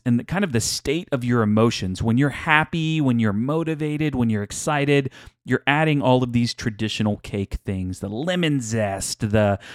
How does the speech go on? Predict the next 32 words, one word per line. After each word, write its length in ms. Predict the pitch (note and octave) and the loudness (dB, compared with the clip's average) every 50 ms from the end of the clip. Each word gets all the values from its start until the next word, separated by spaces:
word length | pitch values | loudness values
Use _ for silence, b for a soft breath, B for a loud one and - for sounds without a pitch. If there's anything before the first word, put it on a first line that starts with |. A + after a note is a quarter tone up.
| B B | B B
the 80 | - A2 | -2 -2
sugar, 720 | - - - - G#3 G3 F#3 E3+ C#3+ C#3 B2 A2+ A2+ A2 G#2 | 0 0 0 4 4 4 4 6 6 6 6 6 6 4 4
the, 320 | G2+ A2 A2 G#2+ A2+ F2+ G2 | 4 4 4 4 4 2 0
the 140 | A2+ A2+ G#2+ | -2 -2 0
heavy 300 | - F3 E3+ E3+ E3 C#3+ | 0 0 0 0 -2 -4
cream. 560 | - - - F#3 F#3 F3+ E3+ D3 A#2 G#2 - B B B B B B - | -4 -4 -2 0 2 2 2 2 2 2 0 B B B B B B -4
And 80 | - C#3+ | 0 2
then 80 | F#3+ A#3+ | 4 4
when 100 | C4 A#3+ | 6 4
you're 100 | G#3 D3 | 4 4
in 60 | B2+ | 4
a 40 | A#2 | 2
state 220 | - - D#3+ D#3 | 2 2 0 0
of 60 | D3 - | 0 0
frustration 840 | - B2+ G#2+ - - - D3 D#3+ F#3 E3+ - - G2+ G2 F#2+ G#2 - B B B B B B - | 0 -2 -2 -2 -2 -2 0 0 0 0 0 0 0 0 0 -2 -6 B B B B B B 0
and, 260 | A#2+ A2+ A2 A2 - - | 2 4 4 2 2 2
and, 220 | B2 A2+ A#2 - | 2 2 4 4
and 120 | B2 A#2 A2 | 2 2 2
you're 200 | G#2+ A#2 A2 G#2 | 4 2 2 2
leading 340 | A2+ B2+ D3 D#3+ D3 B2+ - | 2 2 2 4 2 0 0
to 160 | - B2+ A#2 | 0 -4 -4
fatigue 500 | - - A2+ - - E3 F3 D3+ A#2 A#2 | -2 -2 -4 -2 -2 -2 0 0 2 2
and 160 | A2+ G#2+ G2 | 0 2 2
burnout, 440 | - D3+ F3 D3 A2 G2+ G#2 - - b b b | 2 2 2 2 0 0 0 -2 -4 b b b
you're 120 | B2 A#2 | -2 0
reaching 280 | B2+ C#3+ - - D3+ C#3 | 0 0 0 0 -2 -2
for 80 | - D3+ | -2 -2
the 80 | D3 C3 | -4 -4
garlic 680 | G#2+ - A2 G#2+ A2+ A#2+ G#2 F#2+ F#2 F#2+ - - - b b b b - | -2 0 2 2 2 2 2 0 -2 -6 -10 -18 -20 b b b b 0
and 120 | A#2+ A#2+ A#2+ | 2 4 2
the 40 | A2 | 2
cumin 680 | - - - B2 B2 C3+ C3 A2+ G2 F#2 F2 F2 - | 0 0 4 6 8 8 8 6 4 4 2 -2 -4